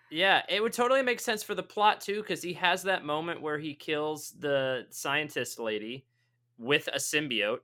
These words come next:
That could have been Riot. And then he goes into the room to, like, check on her body, and he goes,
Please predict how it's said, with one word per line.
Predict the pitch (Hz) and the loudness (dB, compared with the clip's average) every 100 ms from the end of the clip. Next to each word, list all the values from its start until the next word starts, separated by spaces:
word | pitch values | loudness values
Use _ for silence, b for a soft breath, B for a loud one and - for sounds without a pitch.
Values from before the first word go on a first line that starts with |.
| - | -2
That | 127 135 - | 6 6 6
could | 180 | 4
have | 170 160 | 2 4
been | 160 | 2
Riot. | 139 143 147 107 - | 4 6 8 6 2
And | 117 | -4
then | 127 127 | -2 -2
he | 127 | -2
goes | 120 135 139 | 2 2 2
into | 151 151 | -2 -2
the | 143 | -2
room | 143 147 143 | 0 0 -2
to, | 147 | -4
like, | 139 127 | -2 -2
check | - 135 139 | 0 0 2
on | 135 | 2
her | 131 | 2
body, | 127 143 143 127 123 | 4 6 6 4 0
and | 120 117 | 0 0
he | 123 127 | 0 -2
goes, | 127 117 101 | 2 2 0